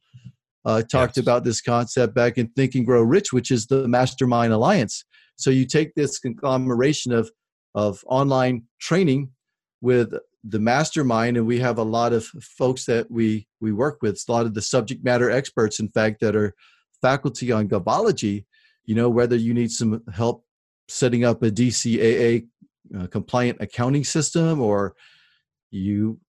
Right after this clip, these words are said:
Speaker 1: need to get up to speed with the cybersecurity requirements that the government's now, you know, doing.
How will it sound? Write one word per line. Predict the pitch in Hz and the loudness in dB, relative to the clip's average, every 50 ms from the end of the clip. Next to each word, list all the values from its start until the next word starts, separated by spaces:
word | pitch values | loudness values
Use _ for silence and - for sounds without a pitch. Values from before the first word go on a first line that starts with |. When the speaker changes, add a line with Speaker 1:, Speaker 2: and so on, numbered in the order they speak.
| _ _ | _ _
Speaker 1:
need | - - 110 107 107 117 120 117 117 | -14 -8 -4 -2 0 0 0 0 -4
to | - 110 | -8 -6
get | 92 - 123 120 110 | -2 0 2 2 4
up | 120 123 117 - - | 2 0 0 -2 -6
to | - 120 | -8 -6
speed | 107 - - - 120 120 127 120 110 | -6 -4 -2 -2 0 0 0 0 0
with | 107 110 110 98 | 0 -2 -2 -2
the | 110 | -4
cybersecurity | 101 - 127 117 117 110 117 - - - - - - 123 127 131 131 131 131 | -6 -4 -2 -2 -2 -2 -6 -8 -10 -10 -12 -6 -4 -2 0 0 0 -2 -2
requirements | 135 131 131 - - 135 135 139 143 143 135 - - | -2 -4 -4 -2 0 0 0 0 0 -2 -4 -6 -8
that | 104 | -10
the | - 101 | -8 -6
government's | - 104 104 101 120 123 131 131 135 - - | -2 -2 -2 0 0 0 0 0 -2 -4 -2
now, | 131 120 123 127 117 117 - - _ _ _ _ _ _ - | 0 0 0 0 -2 -4 -10 -16 _ _ _ _ _ _ -10
you | - 107 104 | -6 -4 -4
know, | 101 107 107 107 _ _ _ _ _ - | -4 -4 -8 -10 _ _ _ _ _ -2
doing. | 113 127 156 208 339 339 | 0 2 2 2 0 -4